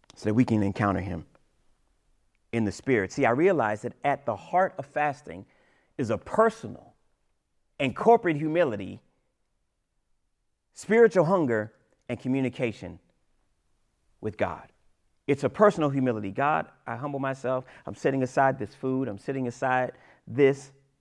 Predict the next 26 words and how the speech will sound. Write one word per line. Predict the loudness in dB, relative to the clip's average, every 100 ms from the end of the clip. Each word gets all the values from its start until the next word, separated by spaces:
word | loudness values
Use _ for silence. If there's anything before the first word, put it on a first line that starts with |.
| _ _ _ _
so | -4
that | -2 -2
I | -2
can | -4 -6 -8 _
crave | -8 0 2 2 0 -8 -18 -20 _
you, | -4 2 2 2 -8 -20 _ _ _ -20 _ _ 0
that | 2
I'm | 0
hungry | 0 0 0 -2
for | -4
you, | -2 0 0
and | -2
that |
I | -2
can | -4 -10
communicate | -8 -4 -4 -6 -8
with | -10 -10
you." | -10 -12 _ _ -20
See, | -4 -2 -2 -6
see, | -4 -2 -2
you | -2 0
can | 0 -2
pray | 2 4 4 2 -6 _ _ _ -20 _ _ _ _
and | -6
not | -4 -4
fast. | -2 -2 -2 -6 -14